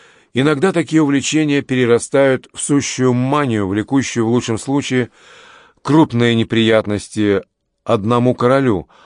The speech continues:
а в худшем – всему королевству. Поминали короля Гарамарте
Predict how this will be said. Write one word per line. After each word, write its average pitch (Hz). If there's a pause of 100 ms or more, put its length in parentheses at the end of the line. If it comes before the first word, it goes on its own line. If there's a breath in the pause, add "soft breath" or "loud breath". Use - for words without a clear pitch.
(120)
а 113
в -
худшем – 147
всему 123
королевству. 98 (1900 soft breath)
Поминали 170
короля 147 (440)
Гарамарте 104